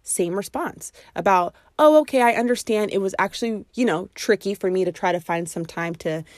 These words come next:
meet up, and I saved today for you, but I understand that things come up." And I didn't take it as shade. She was absolutely right. I was disregarding the intentional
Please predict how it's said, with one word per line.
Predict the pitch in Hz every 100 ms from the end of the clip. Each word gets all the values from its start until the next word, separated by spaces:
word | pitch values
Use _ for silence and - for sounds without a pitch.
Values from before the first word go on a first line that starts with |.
| - _
meet | 262 320
up, | 285 302 311 -
and | 196
I | 180
saved | - 208 226
today | 262 269 285
for | - 330
you, | 311 311 277 254 254 294 330 - - _
but | 185
I | 180
understand | 190 202 208 226
that | 214
things | 185 190 -
come | - 185
up." | - - - -
And | 214
I | 254
didn't | 349 254
take | 262 240
it | 226
as | 202
shade. | - 240 330 233 226
She | - 285
was | 285 285 -
absolutely | 214 240 - 240 180 196 190 180
right. | 170 160 - - _ _ _ _ _ - - _
I | 190 208
was | 214 185
disregarding | 156 214 - 220 185 190 185 160 160 - - _
the | 170 190 180 170
intentional | 185 202 - 233 220 - 208 202 202